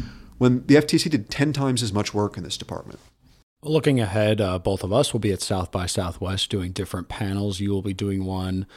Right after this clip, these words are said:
Speaker 2: Making Law on Mars. So if you're gonna be in Austin for South by Southwest and you are as,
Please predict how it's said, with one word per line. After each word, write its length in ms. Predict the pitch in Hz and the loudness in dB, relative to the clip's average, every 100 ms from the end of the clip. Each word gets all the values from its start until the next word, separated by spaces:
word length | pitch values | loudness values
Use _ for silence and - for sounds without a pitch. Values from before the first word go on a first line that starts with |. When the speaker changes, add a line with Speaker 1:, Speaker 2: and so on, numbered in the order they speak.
| - - | -20 -8
Speaker 2:
Making 560 | 110 117 113 113 107 98 | 0 0 2 2 2 4
Law 320 | 107 107 113 | 4 6 6
on 240 | 107 98 95 | 4 2 2
Mars. 460 | 92 92 110 135 | 2 2 2 2
So 220 | - 101 | 0 0
if 100 | 90 | 0
you're 100 | 98 | 0
gonna 140 | 92 92 | -2 -2
be 160 | 95 | -2
in 80 | 92 | -2
Austin 380 | 87 90 - 117 | -2 -4 -2 -2
for 80 | - | -2
South 260 | - 95 | -2 0
by 140 | - 90 | 0 -2
Southwest 500 | - 87 - 95 - | -2 -2 -2 -4 -4
and 140 | 95 | -2
you 160 | 95 95 | 0 0
are 160 | 92 | -2
as, 300 | 92 98 95 | -2 -2 -4